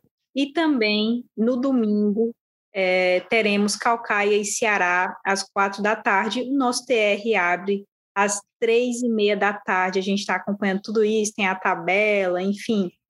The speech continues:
os T Rs, apresentações de jogos. Então, mesmo nessa maratona aí do Ceará, a gente tá indo junto também do time, do, do Fortaleza também.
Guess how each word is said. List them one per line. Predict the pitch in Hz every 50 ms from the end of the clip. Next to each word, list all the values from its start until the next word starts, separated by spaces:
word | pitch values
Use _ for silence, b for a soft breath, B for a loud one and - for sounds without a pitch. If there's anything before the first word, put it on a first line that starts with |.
| _ _ _
os | 196 196 -
T | - - 202 185 185 190 202 214 220 220 214 202 196 185
Rs, | 196 185 185 180 - - - -
apresentações | - - - 202 190 190 202 190 196 233 - - 226 208 208
de | 208 196 170
jogos. | 160 180 190 202 214 214 208 196 190 185 180 180 180 185 185 - - - - _ _ _ _ _ -
Então, | 208 208 202 - 214 214 214
mesmo | 214 214 226 226 220 247
nessa | 233 233 233 233 - 233
maratona | 208 202 208 208 208 208 208 208 226 - - - 220 214 208 208
aí | 202 202
do | 196 196
Ceará, | - - - 247 214 202 208 208 208 220 240 233 - 285 -
a | 214
gente | 220 226 220 240 -
tá | - 262 220 208
indo | 214 220 226 220
junto | 220 - 220 214 214 214 214 -
também | - 208 196 196 196 196
do | 190 190
time, | - - - - 220 220 226 220 220 214 202
do, | 196 202 208 202
do | 196 196 214
Fortaleza | 208 - 202 196 - - 190 180 196 208 208 208 196
também. | 202 185 170 175 180 202 214 226 226 233